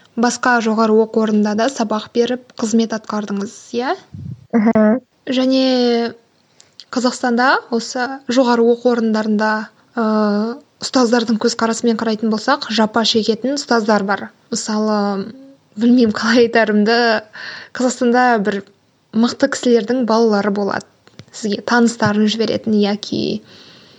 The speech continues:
Speaker 1: ә, білмеймін, сыйлықтар ұсынатын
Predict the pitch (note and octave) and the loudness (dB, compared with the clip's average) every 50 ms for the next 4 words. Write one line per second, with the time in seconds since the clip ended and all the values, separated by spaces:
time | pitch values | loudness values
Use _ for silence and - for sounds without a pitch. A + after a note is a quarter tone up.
0 | _ _ _ _ _ - _ _ _ - A#3+ A3 G#3+ G#3 G3+ G#3 - G3+ G3+ G3 | _ _ _ _ _ -20 _ _ _ -8 -4 -4 -2 -2 -4 -2 -2 0 2 2
1 | G3 G3+ A3 A3+ A3 _ _ _ - - - - B3+ A#3+ A3+ A3 - - - A3 | 0 -2 -4 -10 -12 _ _ _ -16 -10 0 2 2 2 2 0 -4 -6 -6 -4
2 | G#3 G#3 A3+ G#3 - - - G#3+ G#3 G#3+ G#3+ - G3+ G3 G3 G3 G3 G3 G3+ A#3 | -4 -2 -2 -2 -2 -2 -2 -2 -2 -2 -4 -2 -2 0 0 0 0 -2 -4 -6